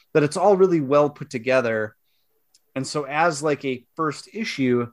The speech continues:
it doesn't knock your socks off, especially if you read tons and tons of comics like we have. But it, it, it does what it does really well. And it, it does make you wanna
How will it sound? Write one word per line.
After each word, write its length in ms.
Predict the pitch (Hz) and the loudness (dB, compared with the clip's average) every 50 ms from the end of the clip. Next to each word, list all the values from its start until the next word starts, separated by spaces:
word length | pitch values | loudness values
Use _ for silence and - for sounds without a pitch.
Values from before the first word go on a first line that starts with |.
| _ _ _ _ _ _ _ _ - | _ _ _ _ _ _ _ _ -14
it 100 | 127 - | -4 0
doesn't 340 | 165 165 160 151 160 135 131 | 2 2 2 0 -2 -4 -2
knock 300 | 139 139 139 139 - - | -2 -2 -2 -2 -6 -14
your 80 | 117 | -16
socks 460 | - - - 170 180 185 - - - - | -10 -4 -2 -2 -2 -2 -4 -6 -6 -4
off, 200 | 120 110 107 - | -2 -2 -4 -6
especially 420 | 123 - - 147 135 - - 131 | -10 -8 -4 -4 -4 -4 -6 -8
if 80 | 123 - | -6 -6
you 120 | 127 117 | -8 -6
read 440 | 113 123 131 131 127 120 123 - - _ _ _ - | -2 0 2 2 2 0 -2 -6 -18 _ _ _ -12
tons 260 | - 131 123 120 117 | -8 -6 -6 -6 -8
and 80 | 120 110 | -10 -12
tons 220 | 120 117 113 107 | -10 -10 -10 -10
of 80 | 110 - | -12 -6
comics 440 | - 147 160 156 131 113 - - 113 | -2 0 0 0 0 -4 -8 -10 -12
like 100 | 104 - | -12 -12
we 140 | 110 104 104 | -12 -10 -8
have. 260 | 110 98 95 95 - _ _ _ _ _ _ _ _ _ _ _ _ _ _ _ - | -6 -6 -6 -8 -10 _ _ _ _ _ _ _ _ _ _ _ _ _ _ _ 0
But 160 | 156 143 143 | 0 0 0
it, 100 | 147 147 _ _ - | -2 -6 _ _ -10
it, 160 | 151 139 - _ - | -10 -10 -10 _ -14
it 200 | 147 127 117 117 | -14 -14 -4 0
does 280 | 170 180 196 185 165 | 4 4 4 4 2
what 80 | 185 180 | -2 -6
it 160 | 160 135 120 | -6 -6 -2
does 360 | 131 151 151 151 139 123 120 | 0 2 4 4 2 0 -4
really 280 | 120 131 135 131 127 120 | -6 -4 -4 -4 -4 -6
well. 440 | 113 117 131 139 143 135 127 120 117 | -8 -4 -2 0 0 0 0 -2 -4
And 100 | 113 117 | -6 -10
it, 120 | 120 113 _ | -14 -16 _
it 140 | 160 160 143 | -18 -10 -2
does 260 | - 185 180 185 151 | 2 2 2 2 2
make 240 | 160 170 160 139 - | -2 -6 -6 -6 -8
you 100 | 156 151 | -8 -8
wanna 280 | 139 143 139 139 131 | -6 -4 -4 -4 -6